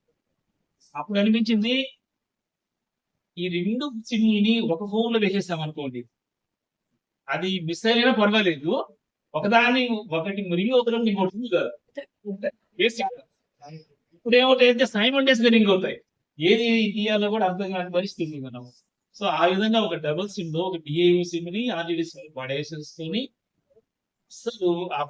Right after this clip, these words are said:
ఫోన్ ని ఎప్పుడు అసలు తీసేద్దాం అన్నంత పరిస్థితికి, ఆ, ఈ రోజు ఉన్నాయి స్ట్రెస్ అనేది. ఆ,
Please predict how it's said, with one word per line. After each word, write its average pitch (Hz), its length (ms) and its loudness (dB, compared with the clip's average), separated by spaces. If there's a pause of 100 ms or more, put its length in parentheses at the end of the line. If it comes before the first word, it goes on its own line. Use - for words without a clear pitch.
(100)
ఫోన్ 226 280 -2
ని 262 80 -2 (120)
ఎప్పుడు 220 220 -4
అసలు 208 380 -6
తీసేద్దాం 175 440 -6 (100)
అన్నంత 147 380 -14 (120)
పరిస్థితికి, 214 540 -2 (760)
ఆ, 135 40 -8 (200)
ఈ 151 120 -2
రోజు 156 220 -2
ఉన్నాయి 139 220 -8 (500)
స్ట్రెస్ 170 260 -4
అనేది. 135 240 -8 (1400)
ఆ, 226 40 2